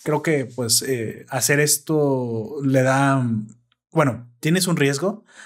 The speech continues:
Ser demasiado críptico también te puede volver un poco aburrido, de cierta manera, este, que, que la, que la gente esté, pues, esperando que se expliquen ciertas cosas. Y hayan pasado muchos episodios y a cuentagotas y te desesperas.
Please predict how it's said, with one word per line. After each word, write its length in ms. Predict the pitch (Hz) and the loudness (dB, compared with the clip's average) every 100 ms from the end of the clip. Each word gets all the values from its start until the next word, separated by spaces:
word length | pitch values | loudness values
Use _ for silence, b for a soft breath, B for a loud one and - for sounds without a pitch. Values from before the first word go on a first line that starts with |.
| B | B
Ser 240 | - 156 | -2 0
demasiado 440 | 165 156 - 151 151 | 2 2 0 0 0
críptico 460 | 156 151 165 160 | 0 0 2 0
también 300 | 143 135 135 | 2 2 2
te 80 | 135 | 0
puede 240 | 143 143 143 | 0 0 0
volver 240 | 127 127 | 0 0
un 160 | 131 131 | 0 0
poco 520 | 135 - 143 139 123 | -2 0 0 2 2
aburrido, 800 | 117 117 120 139 151 151 147 143 | 0 -2 -2 0 0 0 0 0
de 80 | 131 | 0
cierta 280 | 123 131 143 | 0 2 2
manera, 540 | 131 127 131 135 131 b b b b b - | 4 2 0 -2 -2 b b b b b -2
este, 1080 | 139 131 123 - - - 135 127 120 117 117 | 2 2 2 -4 -6 -4 0 2 2 -2 -2
que, 440 | 127 117 107 - _ _ _ | 0 0 -4 -10 _ _ _
que 240 | - 131 127 | 2 4 4
la, 500 | 123 117 113 110 - _ _ _ _ | 2 0 -2 -2 -6 _ _ _ _
que 80 | 139 | 0
la 100 | 123 | 2
gente 280 | 123 147 147 | 2 0 0
esté, 180 | - 131 | 0 -2
pues, 160 | - | -2
esperando 440 | - - 139 156 165 | -2 2 2 4 2
que 80 | |
se 80 | - | 0
expliquen 320 | - 156 156 143 | 0 0 2 2
ciertas 300 | 151 147 - | 2 0 0
cosas. 360 | 156 151 147 B B B B - | 2 2 0 B B B B 0
Y 60 | |
hayan 180 | 156 160 | 0 2
pasado 280 | 139 156 151 | -2 0 -2
muchos 220 | 156 - | 0 -2
episodios 800 | 156 143 - 139 147 151 151 147 | 0 0 2 2 2 0 -2 0
y 40 | |
a 60 | 139 | 0
cuentagotas 1000 | 120 139 131 135 131 139 143 151 147 143 | 2 0 2 0 0 0 0 0 0 0
y 140 | 127 - | -2 -4
te 100 | 117 | -6
desesperas. 800 | 131 117 - 139 139 139 135 | -2 -2 2 2 2 2 -2